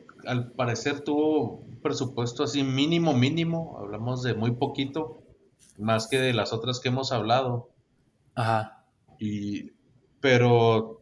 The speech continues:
Speaker 1: por eso mismo creo que le benefició que el, el director se centró mucho en las tomas, ¿no? O sea, está, es una película más tipo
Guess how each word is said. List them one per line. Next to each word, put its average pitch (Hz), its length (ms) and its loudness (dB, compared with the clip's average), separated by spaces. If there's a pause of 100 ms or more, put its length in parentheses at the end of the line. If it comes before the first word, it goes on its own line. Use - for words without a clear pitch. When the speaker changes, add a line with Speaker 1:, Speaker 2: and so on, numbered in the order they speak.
(140)
Speaker 1:
por 117 140 0
eso 117 160 0
mismo 151 400 0
creo 127 220 -2
que 147 100 -2
le 131 120 2
benefició 107 540 -4
que 135 160 2
el, 127 180 -4
el 107 120 -6
director 101 460 -6
se - 140 -8
centró 113 380 -4
mucho 123 280 -2
en 131 100 -2
las 110 240 -2
tomas, 117 420 0
¿no? 120 140 -6
O 123 40 -8
sea, 113 240 -8
está, 113 680 0 (1120)
es - 100 -18
una 135 240 -2
película 123 560 0
más 110 360 2
tipo 127 500 -6